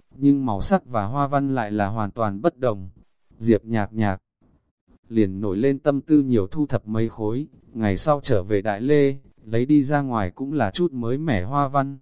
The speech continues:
nếu muốn tại nội trạch trung mở ra cục diện, như thế cái tiện tay đạo cụ. Nghĩ đến đây, chính nàng đều sửng sốt. Nguyên lai chính nàng trong tiềm thức đều cho rằng, sớm hay muộn là trốn không thoát Trang Liên Hạc, bất quá là thời gian vấn đề.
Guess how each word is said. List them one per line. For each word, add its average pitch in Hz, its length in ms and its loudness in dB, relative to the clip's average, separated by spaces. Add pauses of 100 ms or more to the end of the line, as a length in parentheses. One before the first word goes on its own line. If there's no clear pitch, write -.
(220)
nếu 113 240 2
muốn 120 280 -4
tại 143 220 -2
nội 107 240 -4
trạch 113 220 -4
trung 143 260 -2
mở 101 180 -2
ra 135 200 2
cục 104 240 -8
diện, 107 300 2 (280)
như 139 200 4
thế 117 200 0
cái 113 240 -4
tiện 135 240 -4
tay 147 220 2
đạo 120 160 -4
cụ. 110 300 -6 (460)
Nghĩ 139 240 4
đến 123 220 0
đây, 143 340 2 (260)
chính 131 280 -4
nàng 113 240 -2
đều 101 180 2
sửng 95 260 -2
sốt. 170 300 2 (500)
Nguyên 143 340 0
lai 143 240 2
chính 127 280 -4
nàng 113 220 -2
trong 135 200 -4
tiềm 104 240 0
thức 185 200 0
đều 117 200 0
cho 139 200 -2
rằng, 107 380 -2 (260)
sớm 120 320 -2
hay 147 200 0
muộn 110 300 -4
là 98 140 0
trốn 123 260 -2
không 143 240 -6
thoát 190 260 0
Trang 143 260 0
Liên 143 200 6
Hạc, 120 300 0 (300)
bất 185 200 0
quá 117 200 0
là 127 180 0
thời 101 200 0
gian 139 260 0
vấn 117 220 -4
đề. 110 340 2